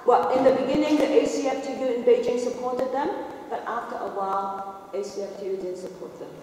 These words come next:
They didn't say anything. And so, after that, you know, in a couple of years, everything also went to naught, really. Okay. So,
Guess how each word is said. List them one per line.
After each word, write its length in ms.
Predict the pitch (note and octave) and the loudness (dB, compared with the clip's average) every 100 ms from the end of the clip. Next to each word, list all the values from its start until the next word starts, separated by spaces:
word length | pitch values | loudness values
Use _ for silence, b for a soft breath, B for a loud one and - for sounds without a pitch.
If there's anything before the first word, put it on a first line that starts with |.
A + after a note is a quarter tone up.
| - - - - - - | -18 -20 -20 -20 -20 -6
They 100 | G#3 G3+ | -2 0
didn't 320 | G3+ F#3 F#3+ | -2 -6 -8
say 320 | F#3 F3+ E3+ | -8 -10 -10
anything. 460 | E3+ E3 D#3 - D#3+ - - - - - | -10 -8 -10 -12 -16 -18 -20 -20 -20 -8
And 160 | G3+ G3+ | -6 -4
so, 640 | A#3 G3+ G3 - - - - - - - - F#3+ | -4 -2 -2 -4 -10 -14 -16 -18 -20 -20 -14 -6
after 320 | G3+ G3 G#3+ | -6 -4 -6
that, 500 | G3 F3+ F3 F3 - G3+ | -4 -4 -4 -6 -8 -8
you 60 | |
know, 240 | F3+ F#3 F3+ | -6 -4 -4
in 100 | F#3 | -6
a 120 | F#3 | -8
couple 260 | F#3 F3+ F3 | -10 -8 -8
of 80 | F3+ | -4
years, 220 | F3+ F3+ | -4 -4
everything 500 | E3+ F#3 F#3 F#3 E3+ - | -8 -8 -8 -8 -8 -10
also 340 | E3+ - D#3+ D#3+ D#3+ | -12 -10 -8 -8 -8
went 200 | D#3+ D#3+ | -10 -10
to 200 | D#3+ D#3+ | -10 -10
naught, 320 | D#3 D#3+ - - - D#3 | -10 -12 -14 -16 -14 -10
really. 300 | D#3+ C3+ - - - - - - - - - - - - - - - - - - - - | -8 -10 -12 -16 -18 -20 -20 -20 -20 -20 -20 -20 -20 -20 -20 -20 -20 -20 -20 -20 -16 -12
Okay. 240 | G3 F#3+ - - - - - - - - A#4 A4+ A#4 A#4 A4+ A4+ A4+ A4+ - A4+ - - - - - - - - - - - - - - - | -10 -10 -12 -16 -18 -20 -20 -20 -20 -20 -20 -20 -18 -18 -18 -18 -18 -20 -20 -20 -20 -20 -20 -20 -20 -20 -20 -20 -20 -20 -20 -20 -20 -20 -10
So, 420 | D4+ C4 A#3+ - | -2 6 8 6